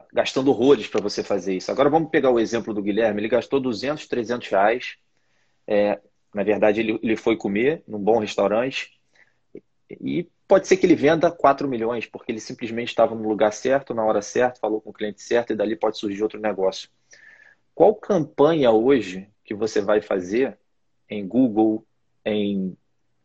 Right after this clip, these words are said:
Facebook, em Instagram, que possa ter um retorno tão positivo? Então, às vezes, você estar no local,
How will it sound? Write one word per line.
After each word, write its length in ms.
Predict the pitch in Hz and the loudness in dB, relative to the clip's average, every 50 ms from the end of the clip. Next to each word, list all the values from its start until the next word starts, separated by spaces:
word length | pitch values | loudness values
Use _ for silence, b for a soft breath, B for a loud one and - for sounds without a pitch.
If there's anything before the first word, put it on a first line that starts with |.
| _ _ | _ _
Facebook, 640 | - - 107 101 - 98 92 110 123 120 - - 107 | -2 0 0 0 0 0 0 0 0 0 -2 -4 -4
em 40 | 104 | -4
Instagram, 440 | 98 - - 98 95 107 113 - | -2 2 2 2 2 2 0 -2
que 120 | - - - | -4 -6 -6
possa 320 | - - 117 120 - 120 | 0 2 2 2 2 -2
ter 320 | - _ - - 123 127 - | -6 _ 2 2 2 4 2
um 80 | 139 123 | 0 0
retorno 420 | 123 123 113 - - 127 127 120 | 2 2 0 2 0 -2 -2 -2
tão 160 | 110 - 135 135 | -2 -2 -2 2
positivo? 520 | - 143 117 113 104 - - 87 85 - _ _ _ _ _ _ _ _ _ _ _ _ _ _ _ _ _ _ _ _ _ _ _ _ | 2 2 2 0 -4 -6 -8 -8 -8 -10 _ _ _ _ _ _ _ _ _ _ _ _ _ _ _ _ _ _ _ _ _ _ _ _
Então, 520 | - 101 98 - - 127 151 170 139 101 - _ _ _ _ b b b _ | -14 -14 -4 0 4 4 4 4 2 -2 -6 _ _ _ _ b b b _
às 220 | - 110 107 101 - | 4 4 4 2 0
vezes, 640 | 95 110 135 160 170 147 110 104 87 - - - - _ _ _ _ - | 0 2 4 4 4 2 2 -2 -8 -8 -10 -14 -16 _ _ _ _ -6
você 320 | 110 107 - - 123 120 | -4 -2 0 0 0 0
estar 360 | 113 - - - 120 113 120 | 0 0 2 2 2 2 2
no 80 | 113 117 | 0 -2
local, 600 | 113 110 104 101 - 104 101 95 92 87 - | 0 0 -2 0 0 2 2 2 2 0 -6